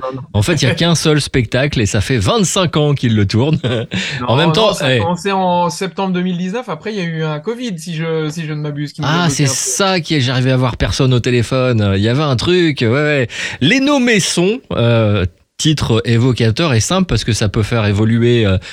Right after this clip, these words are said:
Speaker 2: tout ça en fonction de l'actualité et du temps qui passe. Et c'est sûr qu'un spectacle,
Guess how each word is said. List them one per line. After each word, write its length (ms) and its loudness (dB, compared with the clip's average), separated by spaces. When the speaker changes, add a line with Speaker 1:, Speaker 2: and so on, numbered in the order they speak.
Speaker 2:
tout 120 -2
ça 240 0
en 180 2
fonction 560 0
de 60 0
l'actualité 800 2
et 60 4
du 160 2
temps 180 0
qui 200 0
passe. 360 0
Et 60 -2
c'est 160 -2
sûr 260 -4
qu'un 140 0
spectacle, 520 -2